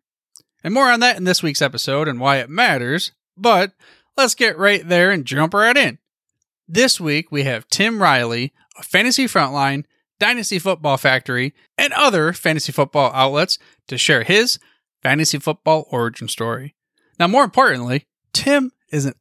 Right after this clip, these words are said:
active duty Navy member. So first, we gotta take a little moment to say thank you to him for your service to this country, protecting all of us,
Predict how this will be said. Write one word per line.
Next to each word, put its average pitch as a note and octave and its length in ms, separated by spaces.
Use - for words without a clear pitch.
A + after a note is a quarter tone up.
active A3 460
duty F#3+ 440
Navy C#3 320
member. A2+ 440
So - 180
first, C#4+ 320
we F#3 80
gotta E3+ 200
take A3 220
a A3+ 60
little C#4+ 180
moment D#3 420
to D3 80
say C3 220
thank B3 440
you A3+ 200
to G3+ 120
him D3+ 280
for - 140
your A2+ 100
service F#3 380
to G3 60
this G3+ 140
country, B2 500
protecting A#3+ 420
all A3 220
of B2 100
us, C#3+ 220